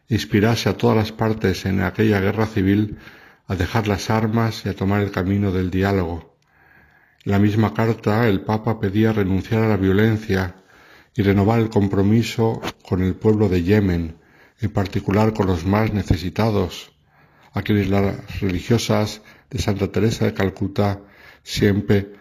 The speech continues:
trataron de servir con generosidad, gratuitamente, con un grandísimo espíritu de sacrificio, incluso hasta la entrega de su propia vida.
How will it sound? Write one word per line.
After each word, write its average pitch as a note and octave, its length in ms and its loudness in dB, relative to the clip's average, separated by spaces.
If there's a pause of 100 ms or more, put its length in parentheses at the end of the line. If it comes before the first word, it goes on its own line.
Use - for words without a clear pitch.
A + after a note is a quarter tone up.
(160)
trataron G#2+ 560 0
de F2+ 80 -2
servir G2 500 2
con F#2 300 -6
generosidad, F#2 840 0 (340)
gratuitamente, F#2+ 1160 0 (500)
con F#2+ 140 0
un A2 180 4
grandísimo G#2+ 880 2
espíritu A2 540 2
de G2 80 0
sacrificio, F2+ 880 0 (640)
incluso B2 760 0
hasta - 240 -4
la F#2 100 0
entrega A2 380 0
de F#2 80 -2
su E2+ 160 -6
propia F2+ 360 -2
vida. F2 340 -4